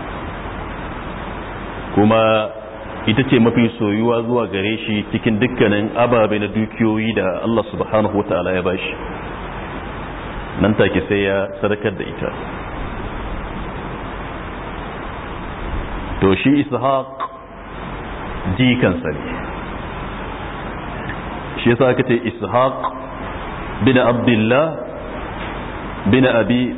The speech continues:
Talhata. Ah,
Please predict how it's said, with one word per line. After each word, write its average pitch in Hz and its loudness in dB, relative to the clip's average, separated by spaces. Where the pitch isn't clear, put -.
Talhata. 107 2
Ah, 55 2